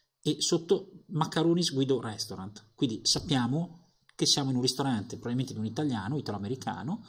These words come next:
dove si fanno i macaroni, che sarebbero poi la pasta in generale, come gli americani la chiamano così. Fino adesso abbiamo visto la città, ma non abbiamo ancora visto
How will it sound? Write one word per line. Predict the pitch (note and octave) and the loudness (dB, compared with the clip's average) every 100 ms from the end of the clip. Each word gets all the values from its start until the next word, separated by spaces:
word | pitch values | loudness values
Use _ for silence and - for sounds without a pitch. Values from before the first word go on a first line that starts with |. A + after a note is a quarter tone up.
| - - - - | -20 -20 -18 0
dove | A#3 | 2
si | F3+ - | 4 2
fanno | C3+ G2+ A#2 - | 0 0 -2 -4
i | - | -8
macaroni, | B2 B2+ - A2 G2 G2 A#2 - | -2 0 2 0 0 -4 -6 -8
che | - | -12
sarebbero | G#2+ G2+ G2+ | -10 -10 -6
poi | G2+ G2+ F2+ F#2 - - - | -6 -6 -10 -12 -14 -18 -6
la | A#2+ | -4
pasta | - G#2 - - | 6 6 6 -4
in | A2 | -4
generale, | G#2+ G#2+ G#2 F#2 A2 | -2 -4 -4 -6 -8
come | G#2+ G2+ G#2 G#2+ | -8 -10 -12 -8
gli | |
americani | G#2+ G#2+ G#2+ A2+ | -6 -6 -6 -4
la | G#2 | -4
chiamano | G#2 G2+ F#2+ | -6 -8 -8
così. | - F2+ - _ _ _ - - - - - - - _ _ _ | -10 -12 -14 _ _ _ -20 -20 -20 -20 -20 -20 -20 _ _ _
Fino | - D4 | 4 6
adesso | A3+ - - A#3 C4 - - _ - | 8 6 8 8 6 -2 -20 _ -2
abbiamo | F#3+ F#3+ F3+ E3+ D#3 - - _ _ _ _ _ _ - - - | 2 4 6 6 4 2 -8 _ _ _ _ _ _ -20 -20 -10
visto | D3 G3 A#3+ F3+ | 2 6 6 6
la | D3+ | 4
città, | - D3 - D3 | 4 2 4 4
ma | F3+ | 4
non | E3 | 2
abbiamo | D3+ D3 D3+ | 2 0 0
ancora | - D3+ | 2 4
visto | G3+ - G#2 G2+ - - | 4 2 -4 -8 -14 -20